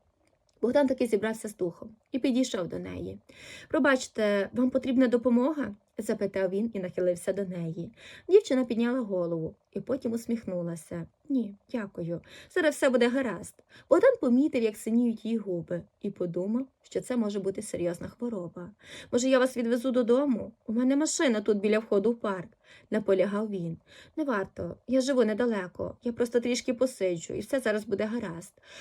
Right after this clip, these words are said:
У такому разі дозвольте мені вас провести, благаю", наполегливо сказав Богдан і подав їй руку. Дівчина погодилась, її звали Анею. Вони разом сіли на лавку, і Богдан нарешті дізнався, як її звати.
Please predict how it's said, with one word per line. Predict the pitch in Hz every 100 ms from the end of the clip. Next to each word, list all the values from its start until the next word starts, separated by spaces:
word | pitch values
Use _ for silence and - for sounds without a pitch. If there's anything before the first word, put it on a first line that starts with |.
| - -
У |
такому | 240 262 294 277
разі | 269 285 254
дозвольте | 208 208 226 240 190
мені | 190
вас | 196 214
провести, | - 208 214 - 180 -
благаю", | 220 233 196 175 175 - _
наполегливо | 196 202 196 190 190 247 240 185
сказав | 175 180 170 170
Богдан | 202 185 175 160 - - - -
і | 370
подав | 220 196 190 190
їй | 202 208
руку. | - - - 233 233 - - - 285
Дівчина | 370 311 277
погодилась, | 285 247 180 - - 202
її | 247 233
звали | 233 233 254
Анею. | 208 170 170 165 180 - _ -
Вони | 294 339
разом | 523 415 233
сіли | - 202 196
на | 190
лавку, | 190 254 320 269 240 -
і | 247
Богдан | 226 240 233 226
нарешті | 214 208 254 -
дізнався, | 202 190 190 196 226 190
як | 180 202
її | 196
звати. | 202 - 52 - -